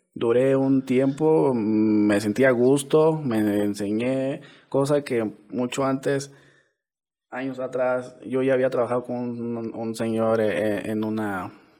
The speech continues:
em, tienda de abarrotes. Entonces él, aparte de su tienda, se salía a vender a los ranchos.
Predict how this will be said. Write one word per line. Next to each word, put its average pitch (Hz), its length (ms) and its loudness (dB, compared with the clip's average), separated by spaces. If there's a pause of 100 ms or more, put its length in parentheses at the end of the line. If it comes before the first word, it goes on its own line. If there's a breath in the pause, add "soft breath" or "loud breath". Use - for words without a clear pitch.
(260 soft breath)
em, 104 540 -8 (600)
tienda 127 680 0
de - 80 -4
abarrotes. 110 560 -2 (680)
Entonces 120 540 -6
él, 123 160 2
aparte 120 420 -2
de 123 100 -2
su 117 120 -8
tienda, 120 300 -2
se 104 380 -4
salía 107 300 -2
a - 20 0
vender 110 260 0
a 113 40 0
los 101 160 0
ranchos. - 440 -2